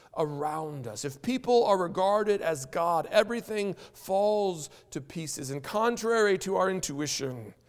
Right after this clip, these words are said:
it leads not to our delight, but to our misery. Only God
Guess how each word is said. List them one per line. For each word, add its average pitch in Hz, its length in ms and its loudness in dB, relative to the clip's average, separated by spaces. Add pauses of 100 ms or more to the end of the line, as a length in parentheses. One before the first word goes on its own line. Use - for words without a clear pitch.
(460)
it 151 120 0
leads 170 260 2
not 202 320 2
to 175 140 0
our 160 120 2
delight, 156 640 -4 (220)
but 135 180 -4
to 165 420 -6
our 131 480 -6 (280)
misery. 107 680 -12 (920)
Only 208 380 0
God 151 680 -8